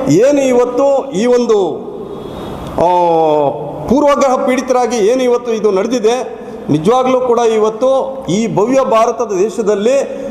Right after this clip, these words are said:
ಯಾವ ದಿಕ್ಕಿಗೆ ಸಾಗ್ತಾ ಇದೆ, ವಿಶೇಷವಾಗಿ ಜನಪ್ರತಿನಿಧಿಗಳು,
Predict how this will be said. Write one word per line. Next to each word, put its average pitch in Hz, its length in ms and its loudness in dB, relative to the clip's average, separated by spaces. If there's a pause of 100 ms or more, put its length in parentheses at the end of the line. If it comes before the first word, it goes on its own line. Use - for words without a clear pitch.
(200)
ಯಾವ 214 340 2
ದಿಕ್ಕಿಗೆ 262 320 0
ಸಾಗ್ತಾ 226 380 0
ಇದೆ, 175 220 0 (420)
ವಿಶೇಷವಾಗಿ 277 840 2
ಜನಪ್ರತಿನಿಧಿಗಳು, 269 1120 -2